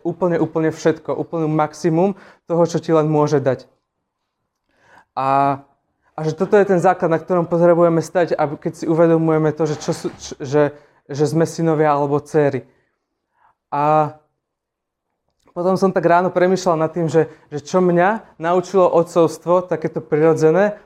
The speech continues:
o Bohu Otcovi. A prišiel som na také štyri, štyri momenty alebo štyri také body, ktoré by, s ktorým by som sa chcel s vami podeliť a ktoré mi ako keby tak v mnohom poodkryli to, aký je Boh. Boh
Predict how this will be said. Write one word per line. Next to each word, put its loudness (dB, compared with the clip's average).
o -2
Bohu 2
Otcovi. -2
A -2
prišiel 0
som 2
na -2
také -4
štyri, 0
štyri -2
momenty 2
alebo 4
štyri 0
také -6
body, 0
ktoré -2
by, 0
s -6
ktorým 0
by -6
som -4
sa -4
chcel -2
s -6
vami 0
podeliť 0
a 2
ktoré 0
mi 2
ako 0
keby 2
tak 2
v -4
mnohom 0
poodkryli 0
to, -2
aký -2
je -
Boh. 0
Boh -2